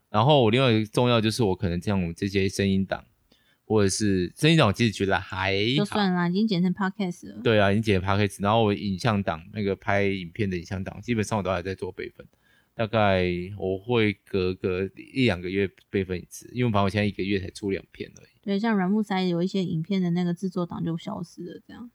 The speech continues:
Speaker 1: 没有啊，我、我，
Speaker 2: 我的啦。
Speaker 1: 我，对啊，
Speaker 2: 对啊。
Speaker 1: 我的都还在啊。
Speaker 2: 我之前有这备份过一阵子啊，但是就是近期的就没有备份到这样。
Speaker 1: 但是我觉得这种东西备份起来又很，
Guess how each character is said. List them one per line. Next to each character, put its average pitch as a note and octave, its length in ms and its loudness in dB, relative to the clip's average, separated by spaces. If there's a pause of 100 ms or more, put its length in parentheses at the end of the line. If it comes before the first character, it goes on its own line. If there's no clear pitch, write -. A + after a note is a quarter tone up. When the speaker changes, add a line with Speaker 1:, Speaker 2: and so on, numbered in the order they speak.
(160)
Speaker 1:
没 C3+ 80 -4
有 D#3+ 100 2
啊， A2+ 160 2 (140)
我、 G2+ 500 2
我， G#2+ 360 0
Speaker 2:
我 F#3 200 0
的 E3+ 200 0
啦。 E3 360 -2
Speaker 1:
我， G2 80 -14
对 A2 200 0
啊， F#2 320 2
Speaker 2:
对 D#3+ 100 -2
啊。 D#3 180 -4
Speaker 1:
我 A2 200 2
的 A2 120 2
都 B2+ 140 4
还 G#2+ 140 2
在 G2 240 2
啊。 E2+ 280 -2 (680)
Speaker 2:
我 F#3+ 100 2
之 D4 160 0
前 C#4 140 2
有 F3 140 2
这 G#3 140 -4
备 G#3 220 -2
份 G#3 160 0
过 G3 160 -2
一 E3+ 60 -2
阵 E3+ 300 -4
子 - 160 -12
啊， - 220 -20 (140)
但 G3+ 180 0
是 G#3 120 2
就 G3+ 160 -2
是 F#3+ 140 0
近 F#3 260 0
期 F3 180 -6
的 - 80 -4
就 F3 140 -2
没 E3 100 0
有 D#3 80 -2
备 D#3 220 -6
份 D3 220 -8
到 - 280 -16
这 - 120 -20
样。 B3 180 -16
Speaker 1:
但 D#3 160 2
是 F3 80 6
我 G#2 160 4
觉 A2+ 60 2
得 B2+ 80 4
这 B2+ 60 -4
种 B2+ 140 4
东 G#2+ 140 4
西 A2 100 -2
备 A2 220 0
份 A2 100 0
起 F#2 120 -2
来 F2 40 -4
又 G2 160 -2
很， F2 240 -6